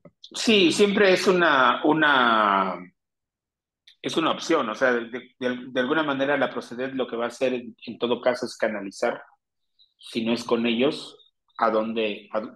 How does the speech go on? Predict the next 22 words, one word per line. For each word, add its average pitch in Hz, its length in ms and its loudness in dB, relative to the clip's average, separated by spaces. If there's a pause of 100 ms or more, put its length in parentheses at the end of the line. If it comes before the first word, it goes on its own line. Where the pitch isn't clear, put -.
(120)
cuál 123 180 2
es 123 100 -2
la 117 80 2
instancia 104 760 -4 (460)
más 113 180 -2
pertinente. 104 600 -8 (400)
Algo 165 300 2
de, 156 220 -2
algo 156 220 2
notable 160 480 0
es 147 100 -6
de 143 120 -6
que 135 160 -12
con, 117 200 -10 (120)
con 123 160 -6
respecto 139 540 -2
al 117 400 0
reparto 123 420 -4
de 139 80 -6
utilidades, 113 760 -4 (920)
eh, 110 480 2 (1400)
cuando 127 680 2